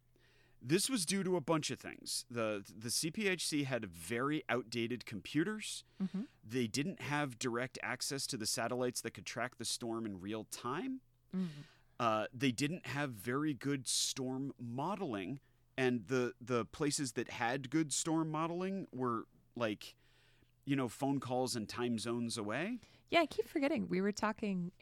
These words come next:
Speaker 2: you know,
Speaker 1: Yeah.
Speaker 2: uh, we're talking about a modern story, but
Speaker 1: Yeah.
Speaker 2: this is still far
Speaker 1: This
Speaker 2: enough
Speaker 1: is still the
Speaker 2: back that,
Speaker 1: nineteen nineties.
Speaker 2: yeah,
Speaker 1: Yeah.
Speaker 2: that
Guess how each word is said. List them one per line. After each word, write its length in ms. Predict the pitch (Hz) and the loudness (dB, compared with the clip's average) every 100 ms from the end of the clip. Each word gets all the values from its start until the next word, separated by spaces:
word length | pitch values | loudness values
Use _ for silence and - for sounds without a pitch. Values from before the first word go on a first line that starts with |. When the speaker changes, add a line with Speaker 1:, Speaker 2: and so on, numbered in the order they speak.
| - | -8
Speaker 2:
you 100 | - | 0
know, 320 | 196 160 151 156 - _ - - | 2 2 0 -6 -16 _ -18 2
Speaker 1:
Yeah. 320 | 202 302 90 - - | 4 4 2 -6 0
Speaker 2:
uh, 260 | 185 170 156 | 2 4 2
we're 120 | 185 | -2
talking 680 | 185 202 196 185 165 156 151 - _ 165 | 0 0 0 -2 0 -4 -6 -12 _ 2
about 260 | 170 156 | 4 4
a 60 | 151 | 2
modern 440 | 151 185 262 156 | 0 2 0 -2
story, 500 | 147 - 139 135 139 - | -4 -4 -4 -4 -8 -4
but 240 | 156 147 - _ | -2 -2 -4 _
Speaker 1:
Yeah. 160 | 127 165 | 4 6
Speaker 2:
this 220 | 262 220 | 6 4
is 100 | 240 | 0
still 440 | - - 202 190 165 | -2 -2 -2 0 -2
far 260 | - 160 160 | -2 0 2
Speaker 1:
This 80 | 160 | 2
Speaker 2:
enough 60 | 190 | 4
Speaker 1:
is 80 | |
still 160 | - 208 214 | 8 8 8
the 80 | |
Speaker 2:
back 180 | 160 143 | 6 6
that, 100 | 156 | 6
Speaker 1:
nineteen 140 | 151 160 | 6 6
nineties. 580 | 214 202 104 - - 190 | 4 2 0 0 0 6
Speaker 2:
yeah, 280 | 320 202 | 8 10
Speaker 1:
Yeah. 60 | 156 | 8
Speaker 2:
that 160 | 127 | 4